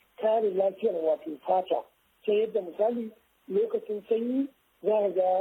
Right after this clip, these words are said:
wato, eh, gashi ya ɗan sun tsantsaya ko kuma lokacin zafi sun kwakwanta da sauransu, ta yadda za su taimaka wajen kare fata wajen wato zafi da yake zuwa jikin wato jikin fatan,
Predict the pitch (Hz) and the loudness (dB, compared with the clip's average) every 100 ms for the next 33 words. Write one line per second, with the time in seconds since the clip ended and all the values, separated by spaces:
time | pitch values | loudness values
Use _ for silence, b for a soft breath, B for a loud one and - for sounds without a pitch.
0 | 185 165 - 165 147 - _ 151 143 143 | 2 0 -2 -8 -8 -12 _ 0 2 0
1 | 135 175 220 202 202 190 196 196 196 196 | 0 0 0 -2 0 0 2 0 -2 -10
2 | - _ _ _ - 208 202 214 - 185 | -12 _ _ _ -2 0 0 0 2 2
3 | 190 190 208 202 202 202 196 220 - 202 | 2 0 -2 0 0 2 0 -2 -4 -4
4 | 190 196 208 233 269 - _ _ - 208 | 0 0 0 0 -2 -2 _ _ -10 -8
5 | 185 214 - 196 156 202 190 - 202 233 | 0 -2 0 -2 0 0 0 -2 0 0
6 | 226 226 B B - 208 220 214 214 - | -2 -8 B B -2 0 2 2 0 0
7 | 226 208 - 196 190 202 220 226 240 _ | 0 0 0 0 2 0 -2 -4 -12 _
8 | _ - 233 247 214 - 208 208 156 - | _ -2 2 2 2 2 0 2 -2 -4
9 | - _ - 196 202 220 214 214 196 180 | -12 _ -4 -2 0 0 0 -2 -2 0
10 | 170 180 156 156 220 220 233 208 196 - | 0 -2 -4 0 2 0 -4 -4 -4 -4
11 | 180 - 156 175 135 - _ _ _ 175 | -8 -6 0 0 0 -4 _ _ _ -14
12 | - 214 202 208 185 175 - 160 147 - | -4 0 2 0 0 -2 -2 -6 -8 -14
13 | _ _ - - - 180 196 196 - | _ _ -18 -6 -4 0 0 2 -2